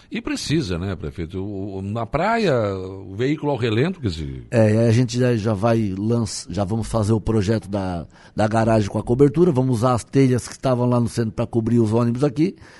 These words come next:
Speaker 2: e vamos, vamos adequando, né? A gente sabe, Saulo, que o Arroio precisa de muitas coisas, né?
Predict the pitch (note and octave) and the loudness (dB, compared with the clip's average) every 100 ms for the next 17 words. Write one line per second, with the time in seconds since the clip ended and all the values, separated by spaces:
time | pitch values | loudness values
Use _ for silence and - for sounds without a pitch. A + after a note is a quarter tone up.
0 | - - - A#2+ C3 D#3 D3+ - - - | -20 -14 -4 0 0 0 -4 -8 -16 -20
1 | - - _ _ _ _ _ - B2 E3+ | -20 -20 _ _ _ _ _ -2 2 6
2 | F#3 F3+ F#3+ F3+ F#3+ D#3+ G#2 A2 C#3+ B2+ | 6 8 6 8 8 8 4 2 2 -2
3 | - _ _ - - - - C#3 E3 E3+ | -6 _ _ -20 -20 -20 -6 0 0 0
4 | - D3 F3 C3 - F2 D#2 A#1+ - B2 | -2 2 2 2 -2 -4 -6 -10 -4 0
5 | A#2+ A2+ A2 G2+ E2+ G2 A2 G2+ D#3 D3+ | 2 2 0 -2 -4 0 2 4 4 4
6 | B2+ G#2+ C#3+ B2 A2 C3+ F3 C#3 - G#2 | 2 -2 -2 0 2 2 2 0 -4 -4
7 | F2 B1+ C2 E2 G2+ | -4 -4 -8 -6 -4